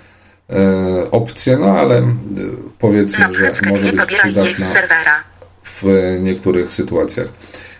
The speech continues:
Speaker 1: Nie pobieraj jej z serwera. To jest, e, dość ciekawa opcja. Jeśli nasz program pocztowy stwierdzi, że na serwerze naszej poczty znajduje się jakaś wiadomość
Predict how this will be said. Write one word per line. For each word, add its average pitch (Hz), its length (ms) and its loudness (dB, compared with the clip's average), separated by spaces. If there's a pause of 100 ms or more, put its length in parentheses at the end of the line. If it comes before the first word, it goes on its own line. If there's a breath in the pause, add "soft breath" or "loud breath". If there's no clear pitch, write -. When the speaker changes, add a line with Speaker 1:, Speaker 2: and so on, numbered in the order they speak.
(100)
Speaker 1:
Nie 127 200 4
pobieraj 127 460 4
jej 107 360 0
z - 120 -4
serwera. 90 500 0 (320)
To 131 220 4
jest, 123 540 2
e, 98 400 2
dość 101 480 -2 (140)
ciekawa 95 480 0
opcja. 98 580 -2 (460 loud breath)
Jeśli 104 260 0
nasz 139 220 2
program 92 540 0 (200)
pocztowy 90 480 -2
stwierdzi, - 600 -2
że 92 260 0
na 92 400 0
serwerze 98 680 2 (200)
naszej 90 720 0
poczty 92 600 -2 (600 loud breath)
znajduje 107 440 2
się 113 100 0
jakaś 107 260 2
wiadomość 98 680 0